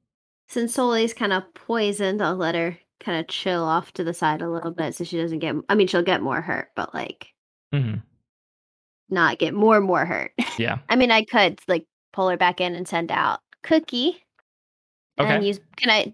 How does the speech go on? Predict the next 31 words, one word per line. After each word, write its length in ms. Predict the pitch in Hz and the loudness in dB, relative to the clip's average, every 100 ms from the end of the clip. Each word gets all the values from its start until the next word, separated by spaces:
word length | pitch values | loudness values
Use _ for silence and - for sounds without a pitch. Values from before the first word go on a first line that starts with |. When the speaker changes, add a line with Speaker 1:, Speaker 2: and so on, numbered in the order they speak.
| - | 2
Speaker 1:
is 160 | 240 | 4
that 320 | 247 240 - | 6 4 2
my 160 | 202 208 | 0 0
move, 480 | 214 208 208 220 - | 2 2 2 0 -6
sending 340 | - 196 190 185 | -6 -2 -2 -2
out 140 | 180 | -4
Cookie 320 | - 185 190 180 | -4 -6 -4 -4
and 120 | 185 | -4
pulling 360 | 196 185 175 | -4 -2 -2
in 360 | 175 175 175 185 - | -2 -2 -4 -8 -8
Soli, 440 | - 185 202 220 | 0 2 4 4
or 80 | 190 | 2
can 180 | - 180 | 2 2
I 120 | 190 | 2
also 240 | - 277 277 | 2 2 2
Speaker 2:
Switching 260 | 311 330 311 | 0 0 0
Speaker 1:
use 100 | 247 | -2
Bubble? 580 | - - - 82 82 - _ | -4 -4 0 -2 -2 -8 _
Speaker 2:
Switching 300 | - 185 269 | -4 -2 -2
is 100 | 277 | -2
an 80 | 247 | 0
action, 680 | 104 131 - 175 180 202 - _ _ _ _ - | 0 0 0 -2 -2 -4 -8 _ _ _ _ -6
generally. 580 | 120 123 147 175 214 226 _ _ _ _ _ _ - | -2 0 -2 -2 -4 -8 _ _ _ _ _ _ -4
Speaker 1:
Okay. 180 | 339 302 - | -4 0 0
Speaker 2:
In, 120 | 139 | 0
like, 140 | 120 | 0
trainer 260 | 120 117 131 | 0 0 0
battles, 420 | 143 165 185 - - | 0 0 -4 -6 -2
I 100 | 127 | 0
would 240 | 135 139 135 | 0 -2 -2
not 360 | 139 180 - | -2 -2 -8